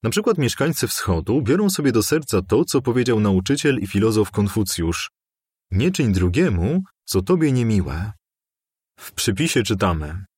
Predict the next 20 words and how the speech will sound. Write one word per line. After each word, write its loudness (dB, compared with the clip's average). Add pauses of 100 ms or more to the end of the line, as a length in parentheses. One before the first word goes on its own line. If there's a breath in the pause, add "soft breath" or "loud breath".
(520)
Nauki 0
Konfucjusza -2
omówiono 0
w 0
rozdziale 2
siódmym, 2
akapitach -2
trzydzieści -2
jeden 6
do 2
trzydzieści -2
pięć -2 (360)
książki -2
Człowiek 0
poszukuje 0
Boga, -2 (480)
wydanej 2
przez -4
Świadków -2
Jehowy 0